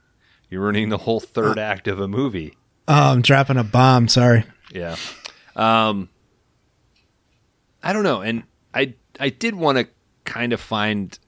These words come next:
Speaker 1: a time in this to talk about the morality of Hannibal. And if, if we could come back to this later at some point, but, uh, maybe,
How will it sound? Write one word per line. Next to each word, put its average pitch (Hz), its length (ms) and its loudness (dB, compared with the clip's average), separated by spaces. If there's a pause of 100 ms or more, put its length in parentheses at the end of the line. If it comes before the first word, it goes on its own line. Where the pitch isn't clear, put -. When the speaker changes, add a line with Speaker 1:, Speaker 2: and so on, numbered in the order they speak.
(120)
Speaker 1:
a 98 100 -10 (340)
time 104 340 -8
in 98 100 -4
this 95 140 -6
to 101 100 -10
talk 92 280 -4
about 90 380 -4
the 95 100 -6
morality 87 840 -6
of 95 420 -4
Hannibal. 101 540 -6 (2250)
And 85 200 -14
if, 82 180 -16
if 90 160 -16
we 95 100 -10
could 87 160 -12
come 113 160 -2
back 101 220 2
to 95 80 -12
this 95 160 -6
later 90 340 -4
at 98 120 -4
some 104 180 -6
point, 110 320 -6 (460)
but, 82 240 -8 (480)
uh, 85 240 -8 (160)
maybe, 139 340 -2